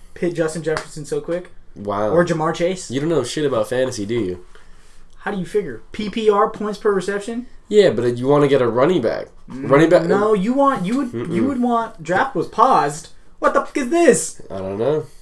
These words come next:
Speaker 2: Maybe
Speaker 1: What is
Speaker 2: not
Speaker 1: going
Speaker 2: everyone's
Speaker 1: on
Speaker 2: on, maybe
Speaker 1: here?
Speaker 2: not everyone's on.
Speaker 1: What the fuck is going on, B
Speaker 2: I don't
Speaker 1: commish?
Speaker 2: know, sir.
Speaker 1: Anyways, Ja'Marr Chase. I would have taken Ja'Marr Chase.
Speaker 2: Okay, but can I explain to you why you wanna take a receiver?
Speaker 1: Why?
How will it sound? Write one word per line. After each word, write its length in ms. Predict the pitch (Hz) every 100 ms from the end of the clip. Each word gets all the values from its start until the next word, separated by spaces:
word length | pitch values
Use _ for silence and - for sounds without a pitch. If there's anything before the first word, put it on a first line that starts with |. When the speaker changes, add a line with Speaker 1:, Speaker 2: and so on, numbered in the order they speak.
| - -
Speaker 2:
Maybe 100 | 101
Speaker 1:
What 80 | 101
is 20 |
Speaker 2:
not 60 | -
Speaker 1:
going 100 | 240
Speaker 2:
everyone's 180 | 226 220
Speaker 1:
on 20 | 254
Speaker 2:
on, 60 | 233
maybe 100 | -
Speaker 1:
here? 60 | 113
Speaker 2:
not 140 | 127
everyone's 300 | 131 143 147
on. 300 | 156 196 175 - - - - - - - - - - - - - -
Speaker 1:
What 160 | 247 -
the 100 | 151 - -
fuck 200 | 233 233
is 100 | 165
going 300 | 196 185 175
on, 280 | 185 180 139
B 100 | 147
Speaker 2:
I 100 | 131
don't 100 | 160 160
Speaker 1:
commish? 140 | 160
Speaker 2:
know, 20 |
sir. 440 | 165 147 135 135 143
Speaker 1:
Anyways, 420 | 240 233 175 156 - - - - - 160
Ja'Marr 380 | 196 190 220
Chase. 640 | - 202 185 233 - - - - - -
I 40 |
would 100 | 233
have 80 | 185
taken 160 | 190 160
Ja'Marr 280 | 151 143
Chase. 440 | - 180 165 - - - - - -
Speaker 2:
Okay, 280 | 120 131 101 - - -
but 100 | 117
can 100 | 120
I 60 | 113
explain 340 | 107 123 113
to 100 | 117
you 120 | 113
why 320 | 104 104 110 117 - - -
you 100 | 104
wanna 140 | 104
take 160 | 107 98
a 40 |
receiver? 500 | 98 107 107 110 117 - - - -
Speaker 1:
Why? 260 | 135 120